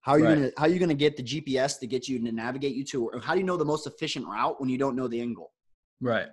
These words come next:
Speaker 2: And, and, and today, uh, I think there's so many different routes, whereas fifty years ago, if you wanted to be a head coach, there was kind of a blueprint. But now there's so many people that are trying to do what you're doing that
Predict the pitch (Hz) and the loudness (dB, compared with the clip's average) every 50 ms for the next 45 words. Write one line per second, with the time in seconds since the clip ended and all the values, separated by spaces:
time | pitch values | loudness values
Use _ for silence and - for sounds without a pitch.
0 | - _ - 143 135 131 131 131 - - 143 143 135 131 123 - - - 147 139 | -10 _ 0 4 6 6 4 4 0 -2 0 2 2 2 2 0 -2 -4 -2 0
1 | 131 131 - 139 127 143 160 160 147 135 123 131 135 - _ _ _ _ _ _ | 0 0 0 0 2 4 4 4 4 4 2 0 -2 -6 _ _ _ _ _ _
2 | _ _ _ _ _ _ _ _ _ _ _ _ _ - 131 127 120 113 110 110 | _ _ _ _ _ _ _ _ _ _ _ _ _ 4 6 6 6 6 4 2
3 | 107 - - - _ _ _ _ - 143 131 - 170 160 143 135 120 - - - | -2 -4 -8 -18 _ _ _ _ -4 -2 0 0 2 2 2 2 2 0 0 0
4 | - - 160 147 147 151 147 139 135 135 127 123 120 135 131 131 - 123 95 117 | 4 6 6 6 6 6 4 4 4 4 2 4 4 2 2 4 2 0 0 0
5 | 117 117 117 120 131 - - - - - - - 123 127 127 127 123 123 120 113 | 0 2 4 4 4 2 0 -4 -8 -8 -6 -2 2 6 6 8 8 6 4 4
6 | 110 - - - - _ _ _ _ _ _ - - 156 139 - - 135 123 123 | 0 -2 -8 -12 -16 _ _ _ _ _ _ -2 0 0 0 2 2 2 2 2
7 | 123 131 131 127 135 131 131 131 135 135 127 131 127 123 123 127 123 120 117 117 | 2 2 2 2 2 2 4 6 6 6 6 4 2 2 2 2 2 0 0 0
8 | 113 123 117 113 120 120 117 - - 120 120 113 - - 113 113 113 107 - - | 0 0 0 2 0 0 -2 -2 -2 0 0 0 -2 -2 -2 0 0 -2 -2 0
9 | 127 120 117 110 110 104 110 117 123 117 - 117 107 104 - 175 160 _ 120 117 | 0 0 0 -2 -2 -2 0 0 0 0 0 -2 -4 -4 -4 -8 -14 _ -6 -4
10 | - 107 - - - _ _ _ _ _ _ _ _ _ - 120 123 135 135 127 | -2 -2 -4 -6 -10 _ _ _ _ _ _ _ _ _ 2 4 6 6 6 4
11 | 117 - - - - - - - 147 139 139 139 139 143 135 135 127 131 - 143 | 4 2 0 -2 -2 -2 0 2 4 4 6 4 4 4 4 2 2 2 2 2
12 | 131 135 131 120 117 113 117 113 - - 127 120 117 113 117 120 120 117 110 - | 2 2 2 0 2 0 -2 -2 0 0 2 2 2 0 0 2 0 0 0 -2
13 | 127 120 110 113 113 113 123 143 160 165 143 117 120 113 107 - | -2 -2 0 0 0 0 0 0 0 -2 0 2 2 2 2 2